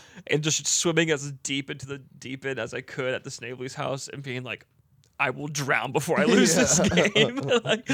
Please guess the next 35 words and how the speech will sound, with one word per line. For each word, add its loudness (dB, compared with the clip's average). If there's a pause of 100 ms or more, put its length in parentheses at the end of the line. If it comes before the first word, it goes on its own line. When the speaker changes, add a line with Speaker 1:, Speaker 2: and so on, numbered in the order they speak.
(280)
Speaker 1:
I 4
will, 0 (260)
I 2
will 2
die. 0 (100)
I 4
will 0
give 2
up 0 (160)
my 6
<laughs> 0
life 2
before 0
I 4
let 0
Devin 0
Blackwell 0
pull 0
me 2
out 4
of -2
this -2
water." 0 (100)
<laughs> -2 (240)
Um, -4 (100)
but -10
yeah, 2
I, 0 (420)
I 2
had 0 (760)
a -2
couple, 0
like, 2
a, 2
a -8